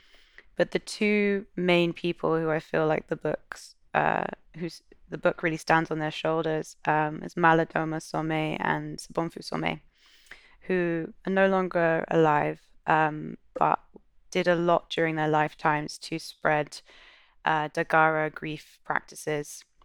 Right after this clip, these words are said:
and philosophy in the West. And so the Dagara people are indigenous to what we now call Burkina Faso in West Africa, and they have a very specific,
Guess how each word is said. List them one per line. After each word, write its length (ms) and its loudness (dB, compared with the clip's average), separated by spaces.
and 100 -2
philosophy 760 -4
in 100 -4
the 80 -6
West. 420 -4
And 160 -4
so 540 2
the 100 2
Dagara 500 2
people 540 -6
are 500 2
indigenous 600 -6
to 480 -6
what 140 -8
we 80 -4
now 200 0
call 180 -8
Burkina 500 -8
Faso 480 0
in 140 -8
West 240 -8
Africa, 540 2
and 560 -4
they 160 0
have 340 0
a 60 -4
very 320 4
specific, 960 -2